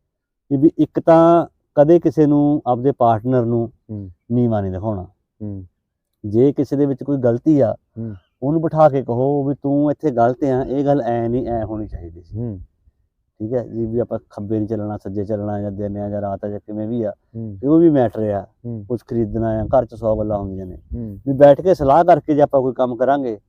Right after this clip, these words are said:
Speaker 2: ਹੂੰ।
Speaker 1: ਤਾਂ ਕੋਈ ਇਹਦੇ ਵਿੱਚ ਆਪਣਾ ਘਰ ਬਸੂਗਾ ਫਿਰ।
Speaker 2: ਹੂੰ।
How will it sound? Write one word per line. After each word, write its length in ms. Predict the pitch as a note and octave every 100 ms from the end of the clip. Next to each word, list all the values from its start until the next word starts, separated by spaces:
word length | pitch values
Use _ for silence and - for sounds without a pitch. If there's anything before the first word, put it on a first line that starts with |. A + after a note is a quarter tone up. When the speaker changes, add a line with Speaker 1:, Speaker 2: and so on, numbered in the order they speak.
| B2+
Speaker 2:
ਹੂੰ। 240 | A#2+ G#2 - - -
Speaker 1:
ਤਾਂ 160 | C#3+ C#3+
ਕੋਈ 260 | C#3 C#3 C#3+
ਇਹਦੇ 140 | D#3
ਵਿੱਚ 240 | D3+ B2 C#3+ C#3 G#2+ _ _ - - -
ਆਪਣਾ 220 | A#2+ C#3 D3
ਘਰ 180 | D#3
ਬਸੂਗਾ 420 | C3 B2 B2 G2+ E2
ਫਿਰ। 180 | E2+ - A2+
Speaker 2:
ਹੂੰ। 280 | A2+ F#2+